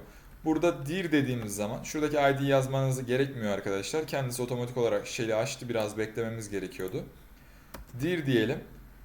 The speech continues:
Gördüğünüz gibi O S C P exe vesaire var. Şu an desktop'ta O S C P dizinin içerisindeyim. C D diyelim. Dir diyelim. Gördüğünüz gibi yine masaüstü listeleniyor.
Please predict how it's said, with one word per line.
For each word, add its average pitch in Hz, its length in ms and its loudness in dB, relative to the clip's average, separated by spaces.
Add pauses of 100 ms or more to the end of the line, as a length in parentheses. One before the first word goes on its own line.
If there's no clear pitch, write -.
(160)
Gördüğünüz 170 440 2
gibi 139 140 0
O 147 220 6
S 143 200 -4
C - 60 -16
P 160 60 2
exe 135 320 2
vesaire 131 540 4
var. 139 180 -2
Şu - 180 -4
an 135 160 2
desktop'ta 139 540 0
O 135 220 4
S 131 180 -2
C 120 60 -8
P 127 100 -4
dizinin 107 260 -8
içerisindeyim. 104 720 -4 (800)
C 160 320 -4
D 143 140 0
diyelim. 110 300 0 (580)
Dir 156 240 2
diyelim. 120 280 2 (480)
Gördüğünüz 185 440 4
gibi 139 240 -2
yine 165 280 0 (840)
masaüstü 147 800 0
listeleniyor. 135 680 0